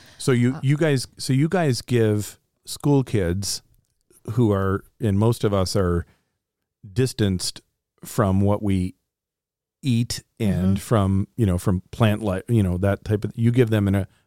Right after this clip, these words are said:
Speaker 1: basically kind of a farm experience.
Speaker 2: Correct. Correct. I mean, there, I remember back when, um, my brother-in-law, when Ron was there,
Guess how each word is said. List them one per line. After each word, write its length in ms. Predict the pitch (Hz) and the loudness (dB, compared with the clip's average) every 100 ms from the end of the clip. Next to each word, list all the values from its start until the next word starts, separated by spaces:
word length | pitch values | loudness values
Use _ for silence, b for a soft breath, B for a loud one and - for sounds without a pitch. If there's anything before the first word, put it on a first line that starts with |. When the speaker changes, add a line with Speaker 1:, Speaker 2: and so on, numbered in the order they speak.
| _ | _
Speaker 1:
basically 380 | 135 135 139 123 | 2 2 0 -2
kind 180 | 135 113 | 0 0
of 60 | |
a 80 | 98 | 0
farm 240 | 113 147 | 0 0
experience. 640 | 113 - - 76 65 - - _ | -2 -4 -4 -4 -6 -10 -18 _
Speaker 2:
Correct. 680 | - 214 196 160 - - - _ _ | -4 0 2 0 -4 -8 -8 _ _
Correct. 400 | - 170 156 - | -6 -6 -8 -6
I 40 | 208 | 0
mean, 240 | 214 208 185 | 2 2 2
there, 280 | 208 226 - | 2 0 0
I 60 | 196 | -2
remember 420 | 196 202 190 185 | 0 0 0 -2
back 400 | 175 175 180 - | -2 -2 -2 -6
when, 360 | 180 170 170 170 | -4 -4 -4 -8
um, 260 | 165 165 | -8 -8
my 140 | 160 175 | -6 -4
brother-in-law, 560 | 175 175 170 165 160 160 | -4 -4 -4 -6 -8 -8
when 180 | 165 | -8
Ron 320 | 170 170 175 170 | -8 -8 -6 -6
was 320 | 170 170 - | -6 -6 -4
there, 340 | 185 170 170 | -2 0 -2